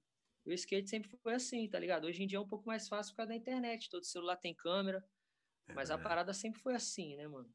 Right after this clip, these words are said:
Speaker 1: Sempre foi assim. E, e, e, e a, e a maioria das pessoas que não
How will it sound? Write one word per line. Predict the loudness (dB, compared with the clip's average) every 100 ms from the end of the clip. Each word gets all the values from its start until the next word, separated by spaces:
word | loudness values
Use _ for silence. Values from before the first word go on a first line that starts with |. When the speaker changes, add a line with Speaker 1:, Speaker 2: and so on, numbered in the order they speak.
| _
Speaker 1:
Sempre | -10 -8 -2
foi | -2
assim. | -2 -8 -10 -12 _ _ _ _ _ _ _ _ _ -10
E, | -6 -4 -4 -4 -4 -4 -4 -6 -8 -10
e, | -6 -6 -4 0 0 0
e, | -2
e |
a, | 0 0 -2
e | -4
a | 2
maioria | 4 4 4
das | 0 -2 0
pessoas | -2 0 0 0 -2
que | -4 0 0
não | 0 -2 -2 -4